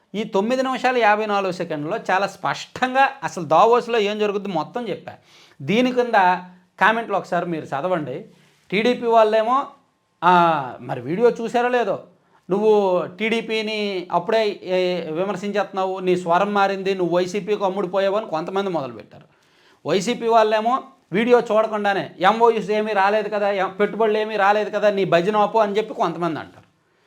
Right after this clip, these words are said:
అంటే ఇక్కడ, ఇక్కడ నేను ఎందుకు ఇప్పుడు ఈ వీడియో ఎందుకు చేస్తున్నానంటే, YouTube ఆల్గారిథంలో కొన్ని టెక్నికల్గా కొన్ని మిస్టేక్స్ ఉన్నాయి. కాకపోతే మాలాంటి వాళ్ళం ఇంకా తప్పట్లా.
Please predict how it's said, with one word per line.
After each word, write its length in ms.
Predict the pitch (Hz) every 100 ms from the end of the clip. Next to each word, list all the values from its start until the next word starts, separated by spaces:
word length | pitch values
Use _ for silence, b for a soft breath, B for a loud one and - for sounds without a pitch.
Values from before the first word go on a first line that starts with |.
| b b
అంటే 220 | 175 269 233
ఇక్కడ, 400 | 165 151 226 302 - b b b b
ఇక్కడ 180 | 147 202
నేను 220 | 185 190
ఎందుకు 320 | 190 240 285
ఇప్పుడు 340 | 330 196 185 247
ఈ 60 |
వీడియో 300 | 247 254 247
ఎందుకు 240 | 233 214 220
చేస్తున్నానంటే, 920 | 196 165 - 135 120 135 170 - - -
YouTube 340 | 165 208 269 247
ఆల్గారిథంలో 920 | 220 220 214 190 170 165 151 139 - b b b -
కొన్ని 200 | 175 170
టెక్నికల్గా 540 | 175 180 233 233 226
కొన్ని 260 | 220 208 175
మిస్టేక్స్ 460 | 180 180 208 -
ఉన్నాయి. 220 | 120 98 -
కాకపోతే 400 | 156 185 202 262
మాలాంటి 520 | 151 147 170 208 233
వాళ్ళం 160 | 233
ఇంకా 320 | 220 190 180 175
తప్పట్లా. 400 | 226 220 180